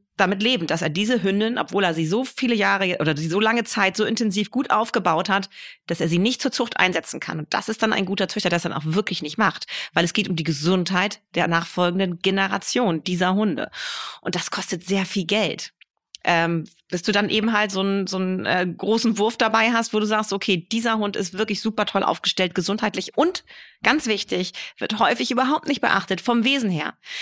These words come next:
Ist also nicht irgendwie so ein total überdrehter, hyperaktiver Border Collie, sondern eine natürlich temperamentvolle, der Rasse entsprechenden Wesen ausgestattete Hündin und Rüde, die passen aber trotzdem so gut zusammen, weil die sich nicht gegenseitig auch noch im Wesen hochpushen, dass wir total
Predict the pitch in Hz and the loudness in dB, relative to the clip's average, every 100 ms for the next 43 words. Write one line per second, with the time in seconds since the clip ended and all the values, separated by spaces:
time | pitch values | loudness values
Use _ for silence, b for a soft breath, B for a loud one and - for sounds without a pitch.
0 | B - 202 220 233 262 233 247 233 233 | B 0 2 4 2 2 0 0 2 0
1 | 220 240 - 269 262 240 233 220 214 226 | 0 -4 0 2 2 2 0 0 0 2
2 | 226 220 220 214 - - 220 202 190 185 | 2 2 0 0 -2 -4 0 2 2 2
3 | 208 233 226 233 220 214 208 214 208 - | 0 2 0 2 0 2 0 0 0 0
4 | 196 196 B B B B B 190 - 302 | 0 -2 B B B B B 0 2 2
5 | 285 - 214 202 196 220 240 214 202 190 | 2 0 2 4 2 2 0 2 2 2
6 | 175 190 233 185 - - 202 196 175 175 | 2 0 0 -2 -2 0 0 0 -2 -2
7 | 175 B B B 170 202 214 202 208 - | -6 B B B -2 0 2 0 -2 2
8 | 185 196 208 - 185 190 190 185 220 233 | 2 2 -2 0 0 2 0 2 2 2
9 | 220 220 - 208 202 202 226 226 220 202 | 2 -2 -2 -2 0 0 2 2 0 0
10 | 202 233 226 214 202 - - 247 - 254 | 0 0 0 0 0 -2 -2 -2 0 0
11 | 220 262 262 - 240 202 214 220 208 214 | 2 0 -2 -2 -2 0 2 2 2 2
12 | 196 185 202 214 202 220 202 190 - 214 | 0 -2 -2 -2 0 0 0 0 0 0
13 | 202 185 208 196 190 196 190 - 190 - | -2 0 0 0 0 0 -4 -6 -4 -2
14 | 180 - 180 - - 196 180 | -2 -2 -4 -4 -2 2 2